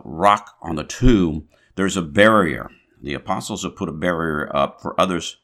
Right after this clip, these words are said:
not to be able to enter in where they are. And what we'll notice here, as with the tomb, when the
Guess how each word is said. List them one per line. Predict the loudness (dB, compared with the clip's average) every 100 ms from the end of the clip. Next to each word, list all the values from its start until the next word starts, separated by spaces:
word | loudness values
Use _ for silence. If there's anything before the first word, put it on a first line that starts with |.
| -2
not | 0 0
to | -4
be | -8 -8
able | -8 -8
to | -4
enter | -4
in | -4 -4 -4 -4
where | -6
they | -4 -4
are. | 0 0 0 -6 -14 _ _ _ _ _
And | -4 0
what | 0
we'll | 0 2
notice | 2 2 -2 -4
here, | -2 0 0 -4
as | -8 -6
with | -6
the | -8
tomb, | -6 0 2 2 -2
when | -4 -6
the | -8